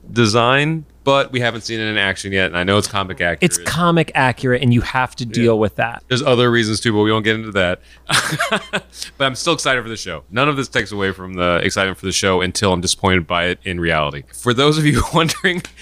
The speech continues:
Speaker 1: how we determine the order of the episodes
Speaker 2: And why we're never gonna be sponsored by Disney Plus.
Speaker 1: Right. <laughs> We utilize the listed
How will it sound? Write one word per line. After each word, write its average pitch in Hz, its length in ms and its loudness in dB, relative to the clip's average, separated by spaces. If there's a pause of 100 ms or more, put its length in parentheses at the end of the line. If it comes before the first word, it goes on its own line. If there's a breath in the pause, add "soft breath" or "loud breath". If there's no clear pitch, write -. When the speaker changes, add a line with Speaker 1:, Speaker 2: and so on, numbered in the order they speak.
(160 loud breath)
Speaker 1:
how 160 200 -2
we 156 120 0
determine 131 380 -2
the 127 60 -8
order 127 320 4
of 110 80 0
the 117 120 2
episodes 117 540 0 (200 loud breath)
Speaker 2:
And 175 300 4
why 147 180 4
we're 139 160 -2
never 143 280 2
gonna 131 160 0
be 131 100 2
sponsored 131 400 0
by 123 120 4
Disney 120 340 2
Plus. 147 440 2
Speaker 1:
Right. 247 160 2
<laughs> - 600 -4 (560 loud breath)
We 127 120 2
utilize 131 500 2
the 120 100 -4
listed 113 480 0